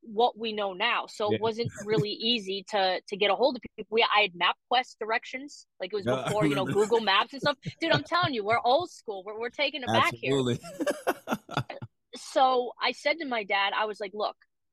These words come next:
Speaker 1: let's finish packing the car. Um, let's go to these people's houses and at least tell them what's going on,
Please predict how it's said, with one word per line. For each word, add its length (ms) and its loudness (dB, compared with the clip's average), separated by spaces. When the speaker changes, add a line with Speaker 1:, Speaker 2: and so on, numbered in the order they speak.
Speaker 1:
let's 260 -2
finish 380 -6
packing 400 -2
the 80 -6
car. 480 0
Um, 460 2
let's 220 0
go 260 4
to 60 4
these 160 -2
people's 380 -4
houses 580 0
and 100 -2
at 120 2
least 320 -2
tell 340 2
them 220 0
what's 240 -4
going 340 -2
on, 240 0